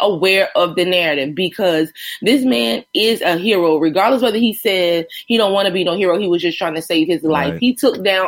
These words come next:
Speaker 1: and caused less casualties, and now they're, they've twisted the narrative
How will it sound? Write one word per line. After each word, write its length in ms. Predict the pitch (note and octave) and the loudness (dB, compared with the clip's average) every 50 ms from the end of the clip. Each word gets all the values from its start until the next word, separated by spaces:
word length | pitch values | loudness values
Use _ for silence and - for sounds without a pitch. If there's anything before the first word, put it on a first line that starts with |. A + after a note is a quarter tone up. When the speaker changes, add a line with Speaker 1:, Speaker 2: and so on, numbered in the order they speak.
| - | -2
Speaker 1:
and 200 | - E3+ E3 D#3+ | -2 -2 -4 -4
caused 440 | - - - G3 F3+ E3+ E3 E3 D#3+ D#3 | -6 -2 0 0 2 2 0 0 0 2
less 560 | E3 E3 F3 F#3 G3 G3+ B3 B3+ - - - - - - - _ - | 2 4 4 4 2 2 0 -2 -8 -12 -18 -20 -20 -20 -20 _ -6
casualties, 920 | - B3+ A#3 A3+ A3+ F#3+ F3+ D#3+ D#3+ D#3 - D#3+ C#3+ C3+ C3+ C3+ C3+ - - - - - - - | -2 0 0 0 0 0 0 0 0 -2 -2 -4 -4 -2 -4 -6 -8 -12 -18 -18 -18 -16 -10 -6
and 220 | - A#3 A3 A3 A3 | -4 -2 0 0 0
now 240 | A3+ A3+ A3 G#3+ | 0 0 0 0
they're, 320 | G3 F#3+ F#3 E3+ E3+ D3+ - - | 2 2 2 0 0 -2 -6 -6
they've 340 | E3+ D#3+ E3+ E3 E3+ - - _ _ | -2 0 2 2 2 0 -2 _ _
twisted 600 | - - F#3 F3 F#3+ G#3 - - - B3 A#3+ G#3+ - | -12 -6 -2 0 0 0 0 -2 -4 -2 -2 0 0
the 120 | B3 B3 | 0 2
narrative 540 | C#4 C4 G#3+ F3+ E3 D#3 D#3 D#3+ D#3+ E3 | 2 2 0 0 0 0 0 0 0 -2